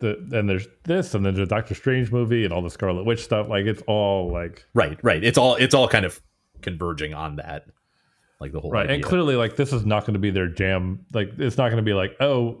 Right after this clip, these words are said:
Speaker 1: we're just multiverse crazy for the foreseeable future." Like, they, they, they have some kind of plan here.
Speaker 2: Yeah, yeah. And, and you just can't keep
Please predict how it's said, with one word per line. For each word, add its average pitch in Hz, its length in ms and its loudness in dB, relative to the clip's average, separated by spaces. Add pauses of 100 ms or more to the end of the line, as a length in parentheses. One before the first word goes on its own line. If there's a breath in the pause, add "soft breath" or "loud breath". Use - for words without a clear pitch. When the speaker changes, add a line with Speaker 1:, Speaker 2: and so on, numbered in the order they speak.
Speaker 1:
we're 120 140 -2
just 113 220 -2
multiverse 101 480 -2
crazy 95 360 0
for 92 220 -4
the 92 140 -4
foreseeable 95 520 -2
future." 101 340 -4
Like, 85 180 -8
they, 123 180 -4 (200)
they, 107 220 -4 (100)
they 117 100 0
have 101 180 -2
some - 120 -10
kind - 180 -16
of - 100 -20
plan 95 260 -12
here. - 220 -10 (220)
Speaker 2:
Yeah, 78 320 -4 (140)
yeah. 76 240 -4 (140)
And, 98 180 -4
and 101 100 0
you 107 80 2
just 110 160 0
can't 78 300 -6
keep - 220 -10